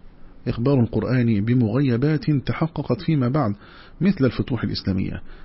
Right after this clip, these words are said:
دليل، مثل الفتوح الإسلامية دليل قاطع على أن القرآن الكريم من عند الله. تقوم أحكام الشريعة على الرفق واليسر.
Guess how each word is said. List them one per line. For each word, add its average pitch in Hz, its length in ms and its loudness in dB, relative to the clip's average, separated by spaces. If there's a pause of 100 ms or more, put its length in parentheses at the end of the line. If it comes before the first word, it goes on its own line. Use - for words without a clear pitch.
(140)
دليل، 110 640 4 (300)
مثل 139 220 2
الفتوح 117 380 0
الإسلامية 123 680 2
دليل 127 580 4
قاطع 135 360 2 (180)
على 120 200 2
أن 147 260 4
القرآن 139 560 0
الكريم 131 440 2
من 131 220 4
عند 117 180 2
الله. 87 300 -2 (1300)
تقوم 175 340 6
أحكام 139 360 2
الشريعة 117 540 2
على 110 220 2
الرفق 104 380 0
واليسر. 123 600 0